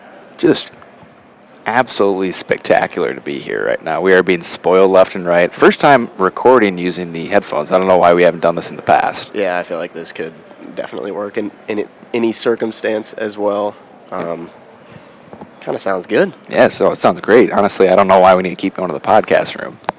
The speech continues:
Speaker 1: but hey, we're here.
Speaker 2: It's the ambiance.
Speaker 1: So, Wes, this is March. We sleep in May. We have some big-time matchups today. It's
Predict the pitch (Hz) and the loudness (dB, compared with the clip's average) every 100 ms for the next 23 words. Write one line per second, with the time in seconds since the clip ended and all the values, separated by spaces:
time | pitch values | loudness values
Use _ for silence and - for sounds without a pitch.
0 | - 85 - - - - - - - 90 | -6 -4 -4 -8 -20 -20 -20 -12 -4 -4
1 | 87 - 98 107 95 - - 107 95 95 | -4 -2 0 2 2 0 -4 -4 -2 -6
2 | 92 87 90 - - - - 107 104 101 | -8 -8 -10 -18 -14 -2 4 8 8 6
3 | - - - - - 110 90 - _ 120 | 4 -8 -20 -20 0 2 2 -2 _ -6
4 | 120 95 92 87 82 - 95 90 98 92 | -6 0 2 2 0 -6 -6 -4 -2 -2
5 | 87 85 85 82 - - - 95 92 - | -4 -4 -2 -4 -10 -20 -8 -2 -2 -2
6 | 92 87 - 85 82 82 85 85 - 92 | -2 -2 -2 -4 -2 -4 -4 -6 -2 0
7 | 87 87 95 - - | 0 0 -4 -4 -6